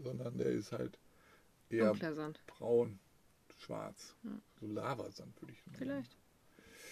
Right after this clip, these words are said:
Speaker 1: Ja, ich bin gespannt, wie heute die Nacht wird.
Speaker 2: Hier ist auf jeden Fall richtig ruhig.
Speaker 1: Ja,
Speaker 2: Und hier
Speaker 1: Lattenrost,
Speaker 2: ist ja nur ein
Speaker 1: Lattenrost ist für dich ist gut, ne? Also
Speaker 2: Ja, ist total angenehm.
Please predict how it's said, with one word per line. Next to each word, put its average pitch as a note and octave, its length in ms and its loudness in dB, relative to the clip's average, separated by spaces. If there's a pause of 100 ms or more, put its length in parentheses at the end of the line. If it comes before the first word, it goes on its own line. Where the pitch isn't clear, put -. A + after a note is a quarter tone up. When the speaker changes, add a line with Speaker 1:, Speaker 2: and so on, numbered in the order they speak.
(240)
Speaker 1:
Ja, C#3 180 12
ich G#2 80 4
bin F3 120 4
gespannt, D#3+ 320 0
wie C#3+ 60 8
heute D3+ 260 6
die D3 60 6
Nacht D3 260 -2
wird. D#3+ 180 10 (580)
Speaker 2:
Hier F#3+ 120 0
ist F3+ 80 -2
auf F3+ 60 -4
jeden F#3 120 0
Fall F#3 120 -4
richtig E3 460 -10
ruhig. D#3+ 400 -4 (140)
Speaker 1:
Ja, C3+ 140 4
Speaker 2:
Und B2+ 60 2
hier - 120 4
Speaker 1:
Lattenrost, E3 380 12
Speaker 2:
ist - 60 -4
ja F#3 120 2
nur F3+ 260 0
ein E3+ 440 -4
Speaker 1:
Lattenrost D3 440 4
ist - 80 -6
für C3 120 -2
dich - 160 2
ist - 240 -8
gut, C3 200 2
ne? C#3+ 200 -2 (180)
Also D#3 140 0
Speaker 2:
Ja, D#3+ 220 10
ist D#3+ 120 -2
total D#3 300 -4
angenehm. D3 480 -2